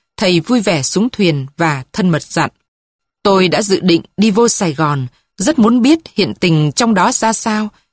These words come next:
nhưng anh đừng vội nói với ai việc tôi sẽ đi vô chóng nhé." "Thầy giáo cứ vững tin ở cái bụng tôi," anh chỉ tay vào ngực mình. "Tư Lê Ni đã một lần đổ máu bên cầu Tràng Tiền,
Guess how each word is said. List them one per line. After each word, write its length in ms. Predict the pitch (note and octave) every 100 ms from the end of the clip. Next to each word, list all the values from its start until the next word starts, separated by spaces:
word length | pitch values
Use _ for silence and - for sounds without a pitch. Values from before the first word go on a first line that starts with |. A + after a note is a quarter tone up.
| -
nhưng 140 | A3
anh 220 | A3+ G#3+ F#3+
đừng 220 | G3 D#3
vội 300 | E3 D#3 -
nói 340 | D#3 D3+ A3
với 100 | -
ai 380 | C4 A3 G#3 G3+ -
việc 220 | F3 E3+
tôi 240 | G#3 G#3 G3+
sẽ 180 | -
đi 160 | G#3+ A3+
vô 180 | G3+ A3
chóng 320 | - D3 F#3
nhé." 180 | A3+ C4+ - _ _ _ _ _ _ _ _ _ _ _
"Thầy 140 | - G#3+
giáo 280 | F#3 F#3+ A#3+
cứ 120 | C4+
vững 200 | A3+ C4+
tin 320 | - B3+ A#3+
ở 100 | D#3+
cái 140 | -
bụng 220 | G#3 F#3 -
tôi," 320 | - A#3+ A#3 F3+ _
anh 220 | - D4+ -
chỉ 200 | F3+ C#3+
tay 260 | - F#3+
vào 140 | F3+ D#3
ngực 220 | D3+ -
mình. 260 | D#3+ C#3+ B2+ _ _ _ -
"Tư 140 | C4
Lê 220 | B3 B3
Ni 320 | A#3 A#3+ A3+ E3 _ _ _ -
đã 280 | D#3+ B3+ C4+
một 280 | G#3 -
lần 180 | F#3+ F3
đổ 180 | E3 D3+
máu 320 | C#3 D3+ G3+
bên 200 | A3+ A#3+
cầu 220 | A3 F3
Tràng 300 | D3 F#3 D#3
Tiền, 340 | C3+ E3+ D3+